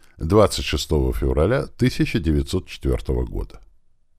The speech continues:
Здравствуй, дорогой Джордж.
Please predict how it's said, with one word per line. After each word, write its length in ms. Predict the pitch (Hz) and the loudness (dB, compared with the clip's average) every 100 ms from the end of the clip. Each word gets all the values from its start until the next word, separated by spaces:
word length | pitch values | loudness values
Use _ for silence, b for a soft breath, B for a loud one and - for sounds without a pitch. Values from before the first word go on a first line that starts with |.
| _ _ _ _ _ _ _ _ _ _ _ - - | _ _ _ _ _ _ _ _ _ _ _ -20 -2
Здравствуй, 640 | - 110 113 147 170 - 147 | 2 4 6 8 8 8 6
дорогой 420 | 120 107 95 107 | 6 6 6 4
Джордж. 480 | 73 67 - - | 4 0 -2 -8